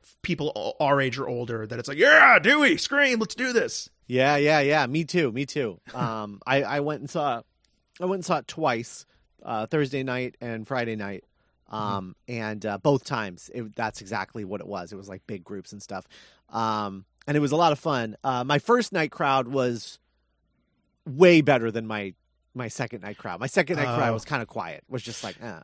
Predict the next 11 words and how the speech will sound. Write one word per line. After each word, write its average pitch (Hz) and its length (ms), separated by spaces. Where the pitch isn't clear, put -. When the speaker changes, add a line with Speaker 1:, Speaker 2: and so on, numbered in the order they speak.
Speaker 1:
That's 160 240
Speaker 2:
yeah." - 140
Speaker 1:
kinda 185 180
why 196 240
I 185 80
almost 180 320
don't 151 220
wanna 131 280
see 175 280
it 180 60
again. 185 440